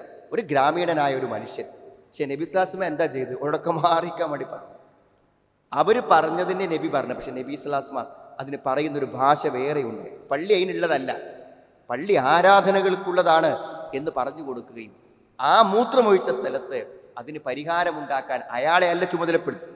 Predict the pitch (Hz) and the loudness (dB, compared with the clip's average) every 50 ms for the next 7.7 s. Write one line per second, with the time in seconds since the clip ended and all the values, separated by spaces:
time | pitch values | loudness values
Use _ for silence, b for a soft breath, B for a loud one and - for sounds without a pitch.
0 | - - 127 139 151 147 - 147 - 143 143 156 170 175 170 156 156 151 151 147 | -6 -2 0 0 0 0 -4 -4 -2 0 0 0 0 0 0 2 2 0 -2 -6
1 | - 147 - - 170 165 - 151 156 143 127 113 104 - - - - - - 117 | -8 -12 -12 -12 -10 -8 -6 -6 -4 -4 -6 -6 -10 -14 -20 -20 -20 -20 -14 -8
2 | 131 147 160 151 143 135 139 131 139 151 139 135 131 131 135 127 127 127 120 - | -4 -4 -2 0 0 -2 -2 -4 -6 -8 -8 -6 -8 -10 -12 -12 -14 -16 -16 -18
3 | - _ _ _ _ _ - 135 143 139 131 127 131 139 151 147 135 127 123 120 | -20 _ _ _ _ _ -6 -4 -2 -2 -2 -4 -4 -4 -6 -6 -6 -8 -10 -12
4 | - - 123 - - 120 110 107 - _ - 107 101 92 90 - _ - - 165 | -12 -16 -18 -20 -20 -20 -20 -20 -20 _ -20 -20 -20 -20 -20 -20 _ -12 -6 -2
5 | 190 247 294 320 302 285 262 254 - - - 165 156 156 156 151 147 - - 160 | 2 4 6 6 6 6 6 2 2 0 0 0 2 4 4 4 4 4 0 -6
6 | - - - - - - - - - - - 254 262 - - - 254 254 - - | -8 -10 -12 -14 -16 -18 -20 -20 -14 -12 -10 -8 -8 -10 -8 -10 -10 -10 -6 -4
7 | - 320 262 233 220 202 185 170 165 160 - 180 165 | -2 2 4 4 4 4 4 2 2 0 0 0 0